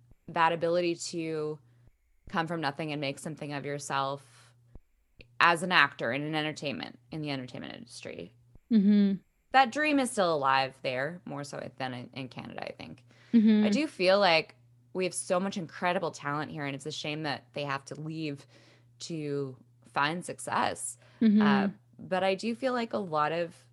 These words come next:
Speaker 1: Canadian television is very, um, it's a lot of actors who came, are very white and come, came from very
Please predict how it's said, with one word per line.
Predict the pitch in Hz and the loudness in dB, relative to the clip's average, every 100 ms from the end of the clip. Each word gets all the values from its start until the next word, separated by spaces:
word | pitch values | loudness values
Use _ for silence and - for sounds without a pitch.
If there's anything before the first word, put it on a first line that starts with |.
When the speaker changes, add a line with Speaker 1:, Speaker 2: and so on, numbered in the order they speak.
| _ _ _ _ _ | _ _ _ _ _
Speaker 1:
Canadian | - 180 170 175 165 | -6 -4 -4 -6 -6
television | 156 165 185 175 165 | -4 -4 -4 -6 -6
is | 160 147 | -8 -10
very, | - 151 151 160 165 | -6 -4 -2 -4 -4
um, | 165 151 151 151 147 143 143 _ _ _ _ _ _ - - - _ _ _ _ _ | -4 -4 -4 -6 -8 -10 -12 _ _ _ _ _ _ -20 -20 -20 _ _ _ _ _
it's | - | -8
a | 381 | 0
lot | 381 | 2
of | 453 | 2
actors | 381 285 285 - | 0 -2 -6 -2
who | 269 | -2
came, | 262 240 233 233 | -2 0 0 0
are | 214 220 214 | -2 -2 0
very | 202 226 | 0 2
white | 240 - 185 196 208 233 | 0 -4 -2 0 2 0
and | - | -6
come, | 220 196 190 | -6 -6 -6
came | - 196 | -6 -6
from | 190 196 | -6 -2
very | 185 190 185 | 0 2 0